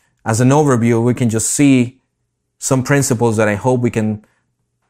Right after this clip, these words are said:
learn from and grow in the Lord together. Number one, we are urged to be doers of the word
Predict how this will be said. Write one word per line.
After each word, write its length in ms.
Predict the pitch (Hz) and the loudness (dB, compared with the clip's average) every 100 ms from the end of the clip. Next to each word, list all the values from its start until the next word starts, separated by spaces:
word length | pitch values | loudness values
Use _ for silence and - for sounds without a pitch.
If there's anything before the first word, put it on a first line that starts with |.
| _ | _
learn 380 | - 113 123 123 | -4 0 0 0
from 340 | 107 110 98 95 | -2 -2 -2 -2
and 180 | 92 | -4
grow 340 | 92 113 123 117 | -2 0 0 -2
in 120 | 101 | -4
the 80 | 92 | -4
Lord 320 | 95 92 87 | -4 -4 -6
together. 480 | 98 92 87 90 104 _ _ _ _ _ _ _ _ _ | -8 -8 -8 -10 -18 _ _ _ _ _ _ _ _ _
Number 240 | 113 135 135 | 0 2 2
one, 420 | 135 127 117 110 _ _ _ _ - | 2 2 0 -6 _ _ _ _ -2
we 160 | 131 | 2
are 240 | 123 120 - | 2 0 0
urged 680 | 160 143 117 - - 120 - | 2 4 2 -4 -14 -6 -2
to 80 | |
be 140 | 113 113 | 0 0
doers 640 | 104 101 170 143 95 - | 2 2 4 2 -2 -4
of 140 | 101 | -6
the 80 | 95 | -4
word 520 | 92 95 90 90 87 | -4 -2 -2 -4 -10